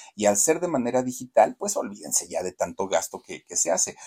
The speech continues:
Ahora con los sintetizadores que simulan los instrumentos musicales, es mucho más sencillo. Y no digo que sea fácil y tampoco barato, pero sí redujeron muchísimo los costos que había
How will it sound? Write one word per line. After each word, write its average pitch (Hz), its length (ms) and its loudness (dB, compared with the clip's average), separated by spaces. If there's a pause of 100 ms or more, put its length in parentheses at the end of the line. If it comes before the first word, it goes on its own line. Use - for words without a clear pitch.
(220)
Ahora 104 300 6
con 101 140 -4
los 92 120 -2
sintetizadores 104 1000 -2
que 98 160 -8
simulan 101 800 0
los 92 240 -10
instrumentos 95 640 -8
musicales, 104 640 -2 (240)
es - 220 -4
mucho 151 260 -6
más 87 220 -2
sencillo. 165 420 0
Y 107 80 -2
no 127 140 2
digo 147 180 0
que - 60 -12
sea 95 180 -2
fácil - 480 -4
y - 100 -18
tampoco 90 460 -6
barato, 107 460 4 (300)
pero 151 200 6
sí 131 440 0
redujeron 113 560 -2
muchísimo 120 580 0
los 95 220 -2
costos 113 560 2
que - 100 -6
había 90 320 -4